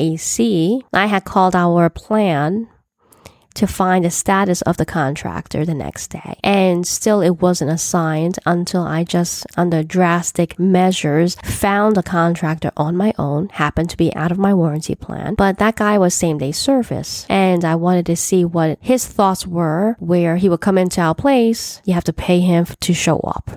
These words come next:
So it was a flat fee of seventy-nine dollars, jeepers. But he showed up, took one look at it, and he was just like, "Oh my God."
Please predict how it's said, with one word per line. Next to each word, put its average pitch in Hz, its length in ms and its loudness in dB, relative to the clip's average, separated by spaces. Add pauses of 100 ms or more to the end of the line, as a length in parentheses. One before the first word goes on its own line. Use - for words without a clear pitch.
(160)
So 156 220 0
it 143 180 0
was 160 140 0
a 170 60 -4
flat 156 240 0
fee 160 180 2
of 151 160 0
seventy-nine 139 520 -2
dollars, - 540 -4
jeepers. - 540 -10 (640)
But 165 200 2
he 220 200 2
showed 190 380 2
up, 160 380 2
took - 180 -2
one 185 180 4
look 170 180 2
at 156 200 2
it, 147 160 4
and 170 60 2
he 165 100 2
was 160 100 2
just 160 140 0
like, 139 240 -2
"Oh - 40 -6
my 113 120 -6
God." 95 240 -8